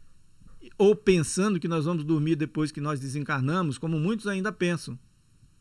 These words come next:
Ou será que as várias moradas da casa do Pai que existem no, no universo, segundo o evangelista João,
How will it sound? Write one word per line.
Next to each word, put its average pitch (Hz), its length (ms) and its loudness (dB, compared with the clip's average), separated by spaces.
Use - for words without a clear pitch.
Ou 165 120 -2
será 160 320 2
que - 120 -4
as 135 220 -2
várias 160 500 2
moradas 147 480 0
da 131 140 -4
casa 135 280 -2
do 135 120 0
Pai 175 460 0
que - 120 0
existem 151 460 2
no, 143 300 -2
no 135 60 0
universo, 139 600 -2
segundo 143 360 -2
o 143 40 2
evangelista 127 640 -2
João, 165 360 0